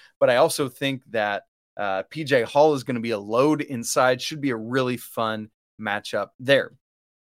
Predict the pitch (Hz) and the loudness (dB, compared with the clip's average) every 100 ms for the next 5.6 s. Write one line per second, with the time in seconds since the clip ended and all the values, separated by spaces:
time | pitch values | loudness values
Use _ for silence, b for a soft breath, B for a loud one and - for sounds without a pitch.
0 | _ - - - 160 160 156 185 240 147 | _ -20 -12 -2 2 2 4 4 4 2
1 | 131 107 120 110 - 208 214 190 180 151 | 0 0 -6 -14 -6 -6 -4 -4 -2 -2
2 | 147 135 - 156 151 143 143 135 143 123 | -4 -6 -4 -2 2 4 4 2 4 4
3 | - 143 - 143 165 165 - 165 151 143 | 2 -6 -2 2 2 2 0 -2 0 0
4 | 135 143 143 135 b b - 151 - 135 | 2 0 -2 -8 b b -2 -2 -4 -8
5 | - 135 127 - 120 120 | -4 -4 -4 -6 -6 -8